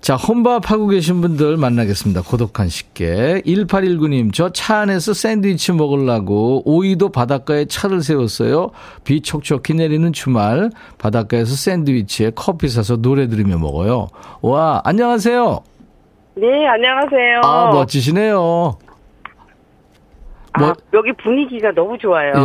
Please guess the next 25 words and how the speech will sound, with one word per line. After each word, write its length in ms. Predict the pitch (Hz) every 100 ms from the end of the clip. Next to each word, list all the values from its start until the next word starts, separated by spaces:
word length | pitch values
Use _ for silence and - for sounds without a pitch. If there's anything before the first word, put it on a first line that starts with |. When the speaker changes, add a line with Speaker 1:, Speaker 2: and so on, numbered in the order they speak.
| 135
Speaker 1:
예, 180 | 135 139
아니, 220 | 165 202
글쎄, 480 | 156 - 165 147 143
우리 240 | 135 147
저 180 | 135 135
식객님도 640 | - - - 180 143 123 120
분위기 340 | 127 120 107
좋으시네요. 760 | 104 117 87 82 78 80 85 80 - 185 - - -
예, 140 | 107 92
본인 280 | 170 202 190
소개해 340 | 214 185 165
주세요. 460 | 123 104 80 58 - _ _ - _
Speaker 2:
아, 200 | 165 180
저는 440 | 185 196 226 269 254
안산에 440 | 135 160 220 233 226
살고 340 | 220 202 196
있는 560 | 185 180 190 202 220 214
오십일곱 800 | 165 196 - 190 180 175 175 165 -
살 380 | 170 185 196 196 - _
김혜든입니다. 880 | - 208 254 240 214 175 160 151 147 123 -
Speaker 1:
네, 540 | 135 156 170 175 151 -
오학년 460 | 127 127 123 120 110
칠 240 | - 113
반 160 | 120 127
김혜든님. 1040 | - 147 147 127 202 185 143 113 98